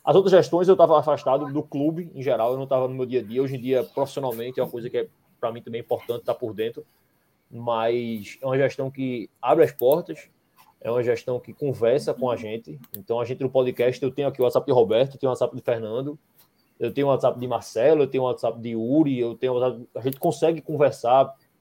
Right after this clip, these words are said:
pede explicações, traz pro podcast novidades, então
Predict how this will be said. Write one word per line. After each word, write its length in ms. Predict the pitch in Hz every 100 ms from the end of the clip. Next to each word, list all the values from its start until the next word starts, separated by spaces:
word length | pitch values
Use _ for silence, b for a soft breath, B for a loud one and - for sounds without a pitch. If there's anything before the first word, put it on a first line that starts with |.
| _ _ _ _ _ _
pede 240 | 139 151
explicações, 720 | 139 151 139 131 131 139 139
traz 240 | - 139 143
pro 100 | -
podcast 640 | 151 139 127 135 135 131 117
novidades, 720 | 131 120 107 120 135 120 117
então 480 | 120 117 131 123